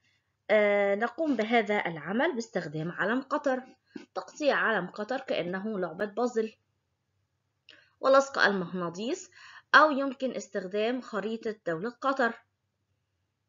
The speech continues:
وهنا أيضًا لدينا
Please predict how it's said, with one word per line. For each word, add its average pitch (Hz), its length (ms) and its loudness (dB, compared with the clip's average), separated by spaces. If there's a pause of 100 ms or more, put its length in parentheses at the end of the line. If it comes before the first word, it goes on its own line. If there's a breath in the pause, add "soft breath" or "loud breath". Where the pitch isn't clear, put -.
(1300 loud breath)
وهنا 320 420 6
أيضًا 254 240 2
لدينا 214 640 2